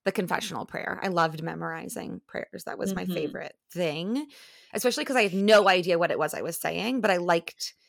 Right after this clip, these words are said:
Speaker 2: No.
Speaker 1: the sounds of it.
Speaker 2: Do you remember the prayer? I assume you had to learn the same
Speaker 1: Oh, I was
Speaker 2: prayer.
Speaker 1: gonna ask you, I was like, "Do you remember it?"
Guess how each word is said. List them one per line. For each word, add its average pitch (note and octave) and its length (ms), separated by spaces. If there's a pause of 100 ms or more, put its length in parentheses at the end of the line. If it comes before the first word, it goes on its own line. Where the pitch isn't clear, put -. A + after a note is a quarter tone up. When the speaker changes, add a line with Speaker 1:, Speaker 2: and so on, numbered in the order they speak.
Speaker 2:
No. F#3 260 (280)
Speaker 1:
the G3+ 160
sounds F3+ 680
of G#4 140
it. - 520 (240)
Speaker 2:
Do A3+ 100
you G3+ 600 (280)
remember F3 880
the F3+ 100
prayer? F3+ 720
I F3+ 100
assume F#3 320
you D#3+ 100
had D3+ 120
to D3 80
learn D3 160
the - 80
same D#3+ 260
Speaker 1:
Oh, A3+ 100
I A3+ 80
was A#3 80
Speaker 2:
prayer. - 20
Speaker 1:
gonna C#4 160
ask - 260
you, G3+ 60
I - 20
was F#3 60
like, G3 140
"Do G#3 80
you G#3+ 160
remember G3+ 440
it?" F#4 280